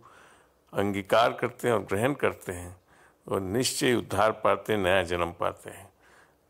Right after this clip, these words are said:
मेरा, मेरी आपसे करबद्ध निवेदन है कि आप इस छोटी सी प्रार्थना को कर सकते हैं अगर आज तक आपने इस अनुग्रह को प्राप्त नहीं किया है, क्योंकि अनुग्रह व्यवस्था के कामों से नहीं मिल सकता,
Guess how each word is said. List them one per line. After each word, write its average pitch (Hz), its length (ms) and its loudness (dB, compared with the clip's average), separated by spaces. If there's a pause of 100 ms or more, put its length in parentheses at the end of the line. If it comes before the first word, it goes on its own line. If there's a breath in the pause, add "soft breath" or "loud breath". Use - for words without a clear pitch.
(200)
मेरा, 113 360 4 (100)
मेरी 117 300 2
आपसे 110 460 2 (200)
करबद्ध 147 440 0
निवेदन 131 440 0
है 135 100 0
कि 131 140 -4
आप 113 260 2
इस - 160 -6
छोटी 269 320 -8
सी 165 160 -6
प्रार्थना 127 480 2
को 123 140 -2
कर 120 180 0
सकते - 380 -6
हैं 117 80 2
अगर 110 140 0
आज 107 280 0
तक 113 160 -2
आपने 104 320 0
इस 101 140 -8
अनुग्रह 101 340 -6
को 98 120 -8
प्राप्त 101 380 -4
नहीं 101 140 -8
किया 98 240 -8
है, - 140 -10 (500 loud breath)
क्योंकि 127 320 0
अनुग्रह 131 760 2 (1500 loud breath)
व्यवस्था 135 600 2
के - 160 -6
कामों 113 360 2
से 113 180 -2
नहीं 95 220 -2
मिल 98 160 -4
सकता, - 400 -16